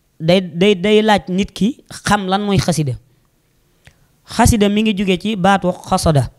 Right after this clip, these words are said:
gi firi jublu na. Su ko defee boo nee xasida mooy li nga jubloo wax ci al-luga, moo xam way la wala wesar. Waaye bu fekkee ci arud la mooy lu ëpp,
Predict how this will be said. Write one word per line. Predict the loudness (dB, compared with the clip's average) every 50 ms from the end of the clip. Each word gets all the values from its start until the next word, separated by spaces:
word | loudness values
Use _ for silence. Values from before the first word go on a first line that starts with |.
| _ _ _ _ _ _ _ _ _ _ _ _ -20 _ _ _ _ _ _ _ -2
gi | 2 4 4 4
firi | 4 4 2 0 2 0
jublu | 0 0 2 2 0
na. | 0 -2 -8 -10 -14 _ _ _ _ _ _ _ _ _ _ _ _ _ _
Su | -8 -4 -2
ko | 0
defee | 2 2 4 2 2
boo | 2 2 0
nee | 2 0 -2 -2 -6 -10
xasida | -2 -2 0 0 2 2 2 0 0 -4 _ _ _ _ _ -6
mooy | 0 2 2 4
li | 4 4
nga | 2 2
jubloo | 0 0 0 0 0 0
wax | 0 -2 -6 -14 _ _ _ _ _ _ _ _ _
ci | -8 -4 0
al-luga, | 0 0 2 2 2 2 0 -2 -4 -12 _ _ _ _ _ _ _ _ _ _ _ _ -4
moo | 0 2 2
xam | 2 2 0 2 2
way | 4 4 4
la | 2 0 2
wala | 0 2 2 2
wesar. | 2 2 2 0 0 -4 -6 _ _ _ _ _ _ _ _ _ _ _ _ 2
Waaye | 4 4 4
bu | 4 2
fekkee | 2 2 0 0 2 0 0 0
ci | 0 -2 -2 -2 -4 _
arud | -6 -4 0 0 2 2 2 2 2
la | 0 -2 -2 -6 _ _ _ _ _ _ _ _ _ _ _ _ _
mooy | -8 -4 -2 0 0 0
lu | 0 -2 -2 -2
ëpp, | -4 -4